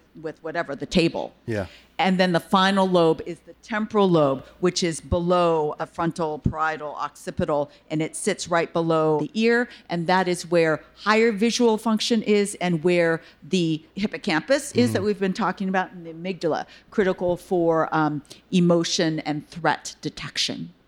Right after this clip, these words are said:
Speaker 2: As it concerns threat detection, like, if, if Quiche is experiencing the kind of stress that we
Speaker 1: Yeah.
Speaker 2: described, or what I'm assuming is that is, is stressful to produce and create new content. I, I remember from your book, you deal a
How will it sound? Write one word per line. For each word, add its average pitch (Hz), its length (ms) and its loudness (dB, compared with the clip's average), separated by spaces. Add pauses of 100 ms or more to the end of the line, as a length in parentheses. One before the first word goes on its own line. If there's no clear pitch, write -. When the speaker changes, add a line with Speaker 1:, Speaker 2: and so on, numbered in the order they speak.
(260)
Speaker 2:
As 117 180 4
it 120 100 -2
concerns 107 480 0 (160)
threat 117 400 0
detection, 92 640 -4
like, 87 220 -4
if, - 100 -6 (320)
if - 160 -4
Quiche 147 480 2
is 107 560 0 (180)
experiencing 117 540 0
the 104 60 -2
kind 110 200 -2
of 90 60 -2
stress 104 460 0
that 92 160 0
we 101 100 0
Speaker 1:
Yeah. 175 140 0
Speaker 2:
described, 95 480 0
or 92 100 2
what 95 220 0
I'm 98 180 -2
assuming 98 460 0
is 85 180 -4
that 87 240 -6 (180)
is, 92 300 -4
is 95 220 -6
stressful 87 580 -2
to 92 300 -4 (340)
produce 104 420 -2
and 98 140 -8
create 95 380 -4
new 101 160 0
content. 92 600 -4 (640)
I, 131 280 2
I 127 80 2
remember 139 320 4
from 123 260 0
your 113 140 4
book, 110 360 2
you 107 160 2
deal 117 280 4
a 101 80 0